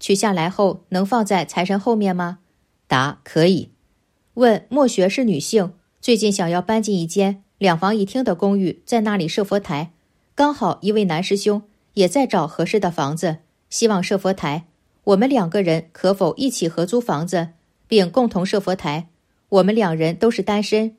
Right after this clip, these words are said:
这样是否如理如法？答：希望随缘。问：梦见去看我家粪坑，第一次有百分之七十的满了，第二次去看有百分之九十的满了，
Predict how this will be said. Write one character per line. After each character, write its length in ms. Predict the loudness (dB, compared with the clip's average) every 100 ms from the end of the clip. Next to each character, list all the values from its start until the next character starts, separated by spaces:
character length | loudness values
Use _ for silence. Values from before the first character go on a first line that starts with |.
| _ _
这 180 | 2 4
样 200 | 4 0
是 200 | -2 0
否 160 | 2 2
如 140 | 2
理 80 | 2
如 180 | 0 -2
法？ 360 | -4 -6 -6 -12 _ _ _ _ -2
答： 340 | 0 0 -4 _
希 220 | -6 0 0
望 160 | 0
随 220 | 0 0
缘。 340 | 0 -2 -4 _ _ _ _ _ _ _
问： 360 | 2 4 2 -4 _ -2
梦 180 | 0
见 180 | 2 2
去 160 | 2 -2
看 200 | -2 -2
我 80 | -2
家 180 | -2 -2
粪 220 | -2 -2
坑， 320 | -2 -2 -4 _ _ -2
第 160 | 2
一 60 | 2
次 220 | 2 2
有 140 | 4 2
百 200 | 0 0
分 160 | 0
之 120 | -2
七 180 | -2 -2
十 140 | -2 0
的 120 | 0
满 240 | 0 -2
了， 220 | -4 -6 _ _ _ 0
第 100 | 2
二 140 | 4
次 160 | 2 -2
去 140 | -2
看 360 | -4 -4 -6 -8 _ _
有 120 | 0
百 180 | 2 0
分 160 | 0 -2
之 140 | -2
九 140 | -2 -2
十 140 | -2
的 140 | -2
满 220 | 0 -2 -2
了， 240 | -6